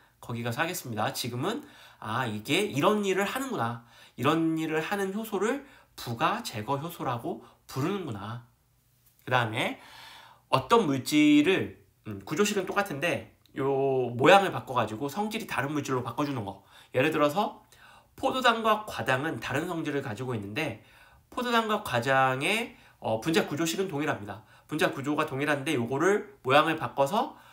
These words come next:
다른 성질로 만들어주는 거, 즉 이성질체를 만들어주는 거, 그게 이성질화 효소예요. 네, 포도당을 과당으로 바꿔주는 것 같은 거. 그 다음에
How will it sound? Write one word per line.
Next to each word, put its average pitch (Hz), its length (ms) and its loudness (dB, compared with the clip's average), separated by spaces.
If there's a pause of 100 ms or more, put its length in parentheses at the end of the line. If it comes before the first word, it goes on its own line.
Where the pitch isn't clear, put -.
(160)
다른 208 280 2
성질로 185 340 0
만들어주는 127 480 -2
거, 98 240 -16
즉 190 240 -4
이성질체를 208 580 -2
만들어주는 151 480 -2
거, 98 220 -12 (300)
그게 156 420 -4 (180)
이성질화 127 440 -4
효소예요. 131 360 -12 (580)
네, - 180 -16 (320)
포도당을 226 400 -4
과당으로 131 340 -4
바꿔주는 120 400 -6
것 104 60 -10
같은 104 240 -12
거. 113 420 -12 (840)
그 - 60 -20
다음에 123 420 -2